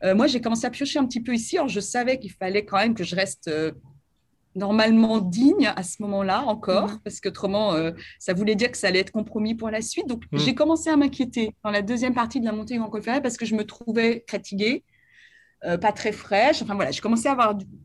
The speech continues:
Speaker 1: à être pas très fraîche. Bon, donc quand c'est comme ça, c'est toujours pareil, pas, pas s'accrocher aux autres, euh, se recentrer sur soi, sur son rythme.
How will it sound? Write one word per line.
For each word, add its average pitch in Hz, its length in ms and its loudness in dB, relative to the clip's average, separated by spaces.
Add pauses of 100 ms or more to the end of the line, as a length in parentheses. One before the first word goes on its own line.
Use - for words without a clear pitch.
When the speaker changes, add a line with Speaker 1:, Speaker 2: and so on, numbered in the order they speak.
(120)
Speaker 1:
à 190 100 -4
être 190 100 -10
pas 269 120 -6
très 254 180 -6
fraîche. - 420 -10
Bon, - 180 -2 (260)
donc 180 120 -6
quand 294 100 4
c'est 285 160 -2
comme 226 240 -2
ça, 226 360 0
c'est - 80 -16
toujours 220 200 -14
pareil, 185 640 0 (120)
pas, 220 520 2 (260)
pas 254 100 -4
s'accrocher 233 560 -2
aux 202 240 0
autres, 240 480 2
euh, 180 240 -4 (320)
se - 140 -6
recentrer 226 500 0
sur 202 260 -8
soi, 226 400 0
sur 226 180 -10
son 190 180 -6
rythme. 226 680 2